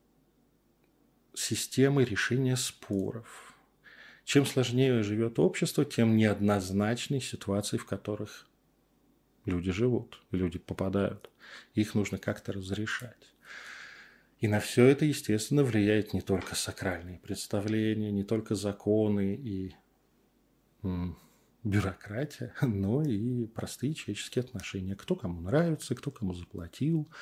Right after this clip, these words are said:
кто кому своя, кто родня. И внезапно вся вот эта общинная справедливость,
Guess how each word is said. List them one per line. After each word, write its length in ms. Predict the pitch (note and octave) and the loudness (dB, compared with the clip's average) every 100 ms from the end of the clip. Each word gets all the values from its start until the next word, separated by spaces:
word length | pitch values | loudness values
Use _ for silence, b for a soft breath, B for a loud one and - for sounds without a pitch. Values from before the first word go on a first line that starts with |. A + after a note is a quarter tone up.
| B B | B B
кто 160 | B C#3 | B 0
кому 340 | - F2+ F2+ | 0 -4 -4
своя, 460 | F2 - F#2 F#2 D3 | -8 -8 -6 -2 -2
кто 320 | - - G2 | -4 -10 -6
родня. 440 | G2 E3+ F3+ C3 G3+ | -6 -6 -2 0 2
И 300 | C#3+ D#3 G3 | 2 2 0
внезапно 680 | F3 D#3 C3 E3+ F#3 - | 0 0 2 0 0 -2
вся 300 | F#2+ - F3 | -2 4 4
вот 200 | B2+ G#2+ | 4 4
эта 220 | E3+ - | 2 2
общинная 580 | G#2 - - E3 D3 G#2+ B B B B | -2 -2 0 2 4 0 B B B B
справедливость, 1700 | - - G2 G#2+ C3 G#2 G2+ F#2 F#2+ D#3+ F#3+ B2+ F#2 - - - | -6 -4 4 6 6 4 0 0 4 6 8 8 6 0 -12 -16